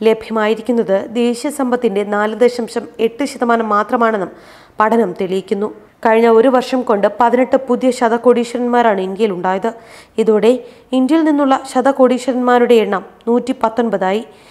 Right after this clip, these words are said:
ഇരുപത്തിയെട്ട് ലക്ഷം കോടിയാണ് ഇവരുടെ ആകെ സമ്പത്ത്. രാജ്യത്തെ ജനസംഖ്യയുടെ പത്ത് ശതമാനം വരുന്ന ഏറ്റവും താഴെത്തട്ടിലുള്ള പതിമൂന്ന് ദശാംശം ആറ് കോടി ജനങ്ങൾ രണ്ടായിരത്തി നാല് മുതൽ കടക്കെണിയിലാണെന്നും റിപ്പോർട്ട് ചൂണ്ടിക്കാട്ടുന്നു.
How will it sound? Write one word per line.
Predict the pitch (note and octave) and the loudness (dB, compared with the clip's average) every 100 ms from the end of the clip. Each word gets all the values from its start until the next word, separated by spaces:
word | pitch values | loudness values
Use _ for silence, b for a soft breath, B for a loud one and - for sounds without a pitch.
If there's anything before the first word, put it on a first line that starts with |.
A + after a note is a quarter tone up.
| B B A#3 | B B 0
ഇരുപത്തിയെട്ട് | A#3 A#3 A#3 A#3 C4 | 2 4 4 4 2
ലക്ഷം | B3 - B3+ | 2 -2 0
കോടിയാണ് | B3 B3 B3+ A3 F#3 | 4 6 4 2 -2
ഇവരുടെ | - F#3 G#3 G#3+ | -6 -4 -2 2
ആകെ | G3 G3+ G#3+ | 2 2 0
സമ്പത്ത്. | G#3+ F#3+ F#3+ A3+ A3+ B B B A3+ | -4 -6 -4 -4 -6 B B B 2
രാജ്യത്തെ | B3 C4 D4 D#4 | 2 2 0 -2
ജനസംഖ്യയുടെ | B3+ B3+ B3 B3 C4 - B3+ B3 A#3 | 0 0 0 -2 -4 -2 -2 -2 -4
പത്ത് | A3+ C4+ | -2 -4
ശതമാനം | C4 C4 A#3+ B3 A#3+ | -4 -2 0 0 0
വരുന്ന | A#3+ A3+ A3+ - | 0 0 -2 -2
ഏറ്റവും | A3 A3 B3 A#3+ | -6 -4 -4 -2
താഴെത്തട്ടിലുള്ള | A3+ G#3 A3 A#3 B3 A#3 G3+ F3+ F#3+ B B B A3+ | 0 0 0 -2 -2 -2 0 0 -2 B B B 0
പതിമൂന്ന് | A3+ B3 B3+ C4+ | 2 2 2 2
ദശാംശം | C4 C4+ C4 C4 C4 - | 2 0 -4 -4 -6 0
ആറ് | A3+ A#3+ C#4 | 2 2 0
കോടി | C#4 B3 B3 A#3+ | 2 4 4 2
ജനങ്ങൾ | A3+ G#3+ G3 E3 B B B B | 0 0 -2 -4 B B B B
രണ്ടായിരത്തി | A#3+ A#3+ C4 C4 C4+ | 0 4 2 4 2
നാല് | A#3 A3+ C4 | 4 4 4
മുതൽ | C4 A3 B3 A#3+ | 4 2 2 2
കടക്കെണിയിലാണെന്നും | A#3 A#3 C4 C4 B3+ A3+ A#3+ G#3+ E3+ - | 0 0 0 2 2 2 2 -2 -6 -4
റിപ്പോർട്ട് | A3+ A#3+ A3+ A3 | 0 2 0 -2
ചൂണ്ടിക്കാട്ടുന്നു. | G3+ G3+ G3 G#3 G#3+ A3+ | -4 -6 -2 -2 -2 -4